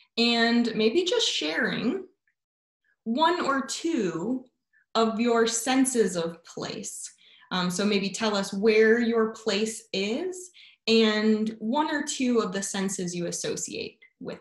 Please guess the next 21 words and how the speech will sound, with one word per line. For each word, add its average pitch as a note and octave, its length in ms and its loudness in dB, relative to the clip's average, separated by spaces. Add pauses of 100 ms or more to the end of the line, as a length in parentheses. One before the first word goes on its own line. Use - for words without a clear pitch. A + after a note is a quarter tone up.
that. - 180 -8 (3000)
Let's - 240 -18
see, - 320 -16
and G#3+ 120 -2
that's A3 200 0
fine, F#3 320 0
Susie. F3+ 440 -4
I F#3+ 380 -4 (200)
got - 280 -4
the G3 60 -10
chat B3 360 -4
open E4+ 320 -8
and B3+ 100 -2
I G#3 100 -2
can G3+ 240 -6
read F#3 300 -6
out E3 180 -4
what E3+ 220 -8
you - 60 -10
say - 240 -10
there. - 300 -12